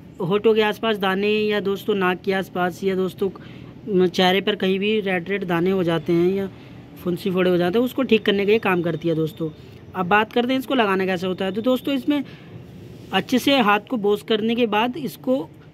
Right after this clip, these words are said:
थोड़ा सा लेकर जहाँ पर भी red red दाने हो रहे हों उसके ऊपर ये लगाना होता है दोस्तों। और दोस्तों, इसका प्रयोग अपने doctor की सलाह से करें, बिना doctor की सलाह के इसको यूज़ ना करें।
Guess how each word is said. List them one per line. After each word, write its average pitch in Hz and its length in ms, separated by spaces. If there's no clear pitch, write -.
थोड़ा 214 180
सा 240 140
लेकर 233 420
जहाँ 208 280
पर 247 180
भी 262 220
red 208 220
red 233 340
दाने 196 300
हो 226 120
रहे 220 100
हों 294 120
उसके 262 340
ऊपर 247 260
ये 226 140
लगाना 185 320
होता 175 240
है 170 60
दोस्तों। 170 400
और 202 60
दोस्तों, 247 400
इसका 240 240
प्रयोग 233 260
अपने 240 200
doctor 214 300
की 233 100
सलाह 185 280
से 185 140
करें, 214 220
बिना 214 220
doctor 202 280
की 202 100
सलाह 190 280
के 202 60
इसको 202 200
यूज़ 175 260
ना 180 140
करें। 196 320